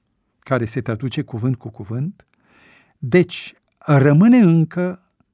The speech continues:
ținerea sabatului sau sărbătoarea sabatului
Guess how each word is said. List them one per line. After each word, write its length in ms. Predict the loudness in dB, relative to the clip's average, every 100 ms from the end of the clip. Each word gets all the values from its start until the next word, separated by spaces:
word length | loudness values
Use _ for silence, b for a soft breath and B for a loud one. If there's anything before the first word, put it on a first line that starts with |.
| _ _
ținerea 440 | -4 2 4 4 -2
sabatului 640 | -2 -2 -2 -4 -8 -8
sau 180 | -8 -10
sărbătoarea 560 | -8 -6 -4 -4 -6
sabatului 680 | -8 -10 -8 -8 -8 -10 -12